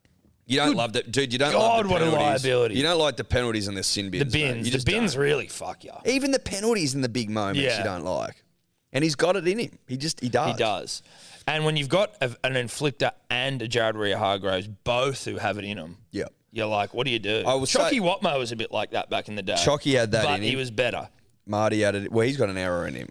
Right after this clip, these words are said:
Speaker 2: Marty had an offload when you didn't need it in him, and I say Marty had in past tense because he is no longer with the club.
Speaker 1: That's right.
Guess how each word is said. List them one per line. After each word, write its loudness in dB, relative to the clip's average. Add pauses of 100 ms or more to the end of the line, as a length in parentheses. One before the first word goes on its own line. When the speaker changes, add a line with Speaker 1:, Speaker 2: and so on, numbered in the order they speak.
Speaker 2:
Marty 0
had 2
an -2
offload -2
when -2
you 0
didn't -4
need -2
it -2
in 0
him, 0
and 0
I 0
say 0
Marty -2
had -2
in -10
past -2
tense -6
because -8
he -6
is -8
no -4
longer -8
with -12
the -14
club. 0
Speaker 1:
That's -4
right. -6